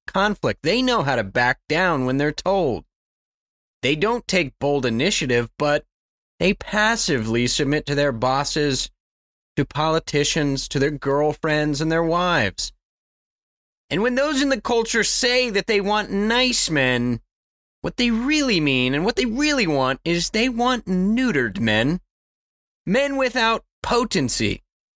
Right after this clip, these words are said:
without prowess or aggression. You think about what happens to a male dog when he's neutered, he's less aggressive.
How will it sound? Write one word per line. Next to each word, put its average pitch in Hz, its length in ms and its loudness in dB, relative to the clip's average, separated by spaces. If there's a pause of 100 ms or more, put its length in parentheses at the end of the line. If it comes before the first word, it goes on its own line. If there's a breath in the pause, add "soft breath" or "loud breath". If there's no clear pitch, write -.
without 170 380 -2
prowess 180 840 0
or 131 160 2
aggression. 127 680 -2 (680)
You 262 160 2
think 302 240 0
about 220 260 0
what 202 160 -2
happens 185 460 -2
to 190 180 0
a 156 60 0
male 170 320 0
dog 156 480 0
when 143 180 0
he's 131 300 0
neutered, 139 640 0 (480)
he's 123 180 0
less 135 260 2
aggressive. 147 640 0